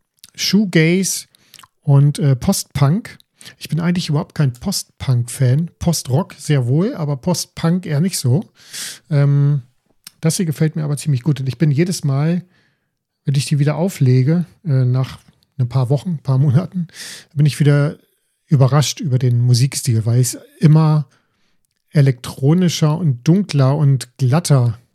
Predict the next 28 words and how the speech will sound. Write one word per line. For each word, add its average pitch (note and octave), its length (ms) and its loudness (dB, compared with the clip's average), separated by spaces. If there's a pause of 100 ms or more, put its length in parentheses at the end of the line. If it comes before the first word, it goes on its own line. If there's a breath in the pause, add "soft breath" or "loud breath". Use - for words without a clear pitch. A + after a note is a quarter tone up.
(140)
in C3+ 140 2
Erinnerung B2+ 480 0
habe. B2+ 280 0
Und C#3+ 220 -4
ich - 120 -16
bin C#3 120 0
dann D3 120 0
immer D3 160 4
wieder C3+ 140 4
ein C3 40 0
bisschen C#3 200 -2
aufgewühlt A#2 800 2 (880 loud breath)
<laughs> - 540 -2
von C3 240 2
der D3+ 160 2
Musik C#3+ 340 2
tatsächlich. C3 640 0 (420 loud breath)
Also B2+ 160 2
sie D#3 60 4
ist D3 100 2
sehr E3 140 2
vielschichtig D#3+ 840 0 (540 loud breath)
und, C#3+ 340 2
ähm, D3 600 2
wird D#3+ 160 2
dann E3+ 300 0 (180)
kontastri-, D3+ 800 -2 (100)
kontrastri-, C3+ 1500 -2